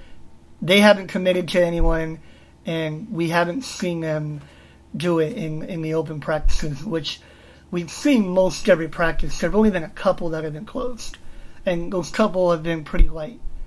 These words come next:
I guess it's just something that they don't feel comfortable doing in a live setting because of injury. Anyway, I'll give it a four for the starters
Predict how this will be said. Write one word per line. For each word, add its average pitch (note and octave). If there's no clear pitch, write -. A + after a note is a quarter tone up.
I F3+
guess G#3
it's F#3+
just G#3
something G#3+
that F3
they F#3
don't F#3+
feel F3+
comfortable D#3+
doing D#3
in E3+
a E3
live D#3
setting D#3
because D3
of D#3
injury. D3+
Anyway, E3+
I'll F3+
give G3+
it A3
a G3+
four -
for F3
the D#3+
starters D#3